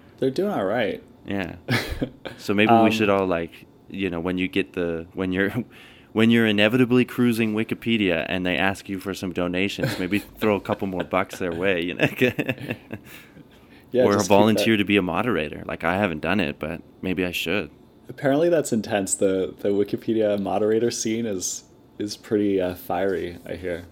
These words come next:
Speaker 2: Oh, I bet it attracts a bunch of people
Speaker 1: <laughs>
Speaker 2: that, you know,
Speaker 1: We were
Speaker 2: with
Speaker 1: t-,
Speaker 2: some of
Speaker 1: yeah.
Speaker 2: the skills that we were talking about that are good
Speaker 1: <laughs> It,
Speaker 2: and bad.
Speaker 1: it's
Speaker 2: Yeah.
Speaker 1: either a scientist or a Wikipedia moderator.
Speaker 2: Yeah. <laughs>
Speaker 1: Um,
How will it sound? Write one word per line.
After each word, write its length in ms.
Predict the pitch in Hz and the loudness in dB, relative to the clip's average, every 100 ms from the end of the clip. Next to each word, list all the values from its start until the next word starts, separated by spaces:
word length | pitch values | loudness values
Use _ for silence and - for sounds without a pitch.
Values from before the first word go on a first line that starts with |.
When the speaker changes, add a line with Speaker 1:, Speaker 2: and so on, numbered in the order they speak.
| - | -6
Speaker 2:
Oh, 380 | 95 87 80 76 - | -2 -2 -4 -10 -10
I 280 | - 90 95 | -4 -2 -2
bet 260 | 90 92 90 | -2 -2 0
it 160 | 87 | -2
attracts 600 | 87 - 90 85 82 - - | -4 -4 -4 -4 -8 -14 -10
a 100 | 85 | -10
bunch 340 | 78 - 95 | -4 -4 2
of 60 | 175 | 8
people 500 | - 92 - 85 85 | 8 6 2 2 2
Speaker 1:
<laughs> 220 | - - | 0 0
Speaker 2:
that, 960 | - 247 - 247 - - - 233 - 214 | 4 4 6 2 2 -4 -12 -10 -6 -2
you 140 | 92 | 2
know, 80 | 143 | 6
Speaker 1:
We 40 | 151 | 8
were 100 | 156 | 6
Speaker 2:
with 180 | 110 101 | 6 2
Speaker 1:
t-, 60 | |
Speaker 2:
some 200 | - 117 | 4 6
of 40 | 117 | 8
Speaker 1:
yeah. 80 | 135 | 8
Speaker 2:
the 60 | |
skills 440 | - - 113 107 98 | 6 2 4 4 2
that 100 | 90 | -2
we 100 | 98 | -2
were 100 | 95 | -2
talking 300 | 98 92 92 | -2 -2 -2
about 200 | 90 80 | -4 -4
that 120 | 87 | -4
are 80 | 90 | -4
good 360 | 131 131 131 | 0 2 2
Speaker 1:
<laughs> 20 | - | 2
It, 40 | |
Speaker 2:
and 220 | 101 98 | 2 2
bad. 340 | 82 87 73 - - - - - | 0 -2 -6 -12 -20 -20 -18 0
Speaker 1:
it's 200 | 143 143 | 2 4
Speaker 2:
Yeah. 60 | 151 | 6
Speaker 1:
either 160 | 160 | 6
a 60 | 165 | 6
scientist 640 | - 110 113 131 151 151 - | 4 4 4 6 4 2 0
or 180 | 113 113 | 4 6
a 40 | |
Wikipedia 540 | 104 107 107 110 101 95 | 6 2 -2 -4 -2 -2
moderator. 540 | 90 85 82 85 104 - - - | -4 -6 -6 -8 -12 -14 -16 -8
Speaker 2:
Yeah. 580 | 101 98 - - 247 131 - | -2 0 0 -2 0 -2 -6
<laughs> 20 | - - - - 147 110 - 117 | -10 -10 -10 -12 -12 -14 -12 0
Speaker 1:
Um, 640 | 120 117 110 107 107 | 4 6 4 0 -6